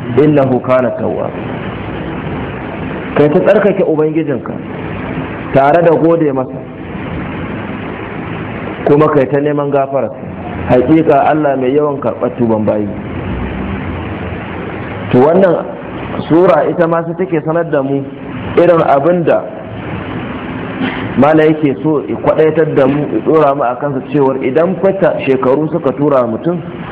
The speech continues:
babu abin da ya kamace shi illa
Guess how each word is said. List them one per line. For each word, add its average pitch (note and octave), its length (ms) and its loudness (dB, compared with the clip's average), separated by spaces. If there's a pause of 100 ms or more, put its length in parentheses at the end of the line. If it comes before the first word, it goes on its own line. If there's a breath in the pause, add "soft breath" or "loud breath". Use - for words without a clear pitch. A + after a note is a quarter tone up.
(800)
babu D#3+ 320 6
abin E3 320 2
da D3 80 4
ya D3+ 120 4
kamace C#3 680 0
shi B2 140 -2
illa D3+ 520 2